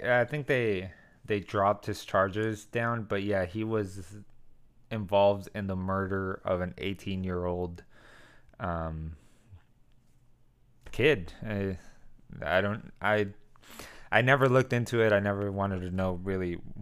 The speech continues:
what the hell was going on, 'cause it's kind of crazy. It was when he was in Escape to Fate, I think. No, was, yeah.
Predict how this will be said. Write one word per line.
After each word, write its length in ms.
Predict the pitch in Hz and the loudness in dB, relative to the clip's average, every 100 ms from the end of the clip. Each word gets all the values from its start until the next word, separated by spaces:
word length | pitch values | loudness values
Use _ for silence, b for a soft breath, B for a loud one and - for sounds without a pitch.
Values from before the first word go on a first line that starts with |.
| - | -10
what 220 | 95 95 | -4 -2
the 80 | 95 | 0
hell 160 | 95 95 | 0 0
was 120 | 92 | 0
going 240 | 92 87 | -4 -2
on, 300 | 85 87 95 101 b b b b b b - | 0 0 -2 -6 b b b b b b -10
'cause 200 | - 92 | -4 -2
it's 280 | 90 - - | -4 -8 -14
kind 240 | - 98 | -4 -2
of 180 | 90 85 | -2 -4
crazy. 380 | - 95 92 95 | -2 0 2 0
It 40 | |
was 180 | 98 98 | 0 -2
when 100 | 107 | -2
he 80 | 107 | 0
was 140 | 113 | 0
in 120 | 113 107 | 0 -4
Escape 340 | - 113 104 | -2 -2 -2
to 40 | - | -6
Fate, 340 | - 104 117 | -2 -2 -2
I 80 | 87 | -6
think. 300 | - 90 - - - - - _ _ - - - _ _ - - _ 107 | -4 -6 -8 -16 -20 -20 -20 _ _ -20 -20 -20 _ _ -20 -20 _ -2
No, 400 | 101 92 104 107 | 0 0 -4 -6
was, 240 | 107 123 117 | -4 -4 -4
yeah. 200 | 120 92 | -2 -4